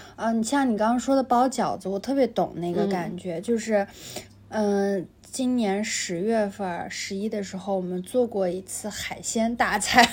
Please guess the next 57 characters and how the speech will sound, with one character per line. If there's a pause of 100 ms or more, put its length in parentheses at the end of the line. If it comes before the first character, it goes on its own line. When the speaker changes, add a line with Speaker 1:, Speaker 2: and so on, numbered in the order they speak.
Speaker 1:
嗯。
Speaker 2:
<laughs>
然
后
就
真
的
是
很
麻
烦，
很
麻
烦，
就
是
那
个 (100)
青
岛
口
味
的 (380)
炒， (280)
辣
炒
蟹，
Speaker 1:
嗯。 (300)
Speaker 2:
然
后
就
可
能
刷
那
个
螃
蟹
啊，
处
理
那
些
海
鲜
那
些
东
西
啊，
Speaker 1:
嗯。
Speaker 2:
剪
来
剪
去，
然
后